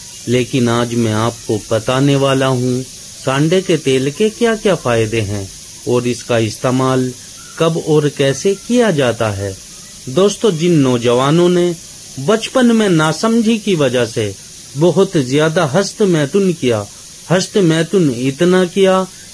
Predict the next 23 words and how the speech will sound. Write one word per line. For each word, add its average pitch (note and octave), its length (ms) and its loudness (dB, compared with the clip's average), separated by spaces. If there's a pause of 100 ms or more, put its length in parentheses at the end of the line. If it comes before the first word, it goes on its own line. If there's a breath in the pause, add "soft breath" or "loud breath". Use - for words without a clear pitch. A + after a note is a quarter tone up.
(100)
कि F#3+ 120 4
लिंग G3 320 4
ढीला E3 520 2
और G#3 200 4
बेजान F#3 540 2
हो D3+ 200 4
गया A#2+ 240 2
है, G#2+ 320 -2 (440)
लिंग F3+ 320 2
की F#3+ 180 2
नसें C3 580 0
कमजोर C3+ 500 2
पड़ F#3 240 2
गई F3+ 320 2
हैं, F3+ 300 0 (420 soft breath)
जिसकी G3 420 0
वजह C#3 380 2
से F3+ 340 0 (380 loud breath)
लिंग G3 300 4 (120)
टेढ़ा A3+ 260 4
हो F3 240 2
गया C3 280 2
है A2 320 -2